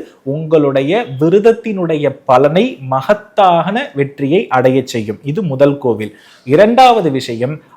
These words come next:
ஆறுபடை வீட்டை எப்படியாவது தரிசனம் பண்ணிடுங்க. இந்த மாலை அணிந்திருக்க காலகட்டத்துல நீங்க மலைக்கு போகும்பொழுது சில ஆலயங்களை தரிசிக்கணும்னு ஆசைப்படுவீங்க இல்லையா?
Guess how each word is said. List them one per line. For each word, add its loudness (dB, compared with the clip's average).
ஆறுபடை 4
வீட்டை 0
எப்படியாவது 4
தரிசனம் -2
பண்ணிடுங்க. -4
இந்த 0
மாலை 4
அணிந்திருக்க 0
காலகட்டத்துல 0
நீங்க -4
மலைக்கு 2
போகும்பொழுது 4
சில 4
ஆலயங்களை 0
தரிசிக்கணும்னு -2
ஆசைப்படுவீங்க -4
இல்லையா? 2